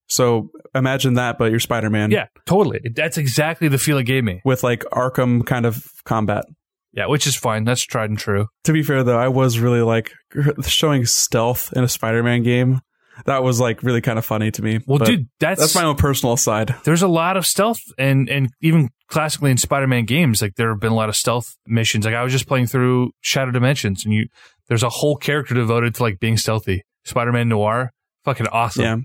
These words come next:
Speaker 1: Yeah. I guess, I mean, that literally makes sense for him as a character, but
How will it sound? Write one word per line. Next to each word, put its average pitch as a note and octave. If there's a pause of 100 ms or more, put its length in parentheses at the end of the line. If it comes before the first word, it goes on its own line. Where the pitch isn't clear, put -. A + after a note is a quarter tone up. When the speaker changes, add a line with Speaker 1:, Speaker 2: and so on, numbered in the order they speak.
Speaker 1:
Yeah. - (400)
I A3
guess, F#3
I C#3+
mean, C#3 (200)
that B2
literally B2
makes A#2
sense A#2
for A#2
him A#2
as G#2+
a A2+
character, A2
but A2+